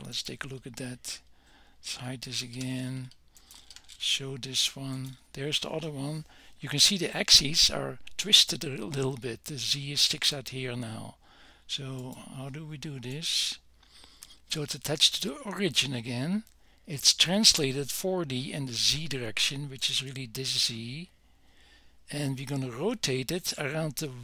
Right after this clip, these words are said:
Y in the original coordinate system, but it really means we're rotating around the Z in the, this local coordinate system. So variable angle again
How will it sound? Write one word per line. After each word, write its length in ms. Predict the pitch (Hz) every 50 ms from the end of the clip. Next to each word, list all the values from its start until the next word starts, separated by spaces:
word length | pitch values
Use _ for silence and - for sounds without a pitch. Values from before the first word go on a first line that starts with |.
| 117 123
Y 680 | 135 143 156 165 165 156 143 139 139 151 165 175 - - - - - -
in 260 | - 196 151 151 147 135
the 300 | 143 147 135 139 135 - - - - - - - - - - -
original 800 | 135 127 127 170 190 - - - 170 160 139 135 131 135 120 - - - -
coordinate 420 | - - 135 135 127 135 131 120
system, 500 | - - 143 123 - - - 165 180 180 143
but 120 | 147 135
it 120 | 139 -
really 200 | 147 147 147 156
means 380 | 147 139 131 139 143 - - -
we're 60 | 139
rotating 480 | 135 143 151 - - 147 135 151 143 139
around 240 | 139 135 139 127 -
the 100 | 143 139
Z 480 | 120 - - 135 147 147 143 143 -
in 80 | 160 147
the, 220 | 135 135 135 147 151 123
this 260 | - 147 147 - -
local 360 | - 135 139 135 117 - 139 -
coordinate 500 | - 143 143 123 123 - - 127 - -
system. 460 | - - - - - - - 123 131 - - - - - - - - - - - - - - - - - - - - - - - - - - - - -
So 380 | - - 147 135 - - - -
variable 440 | 127 - 131 135 135 123 135 131 -
angle 300 | 139 135 135 123 - 123
again 420 | 120 117 120 113 117 123 123 127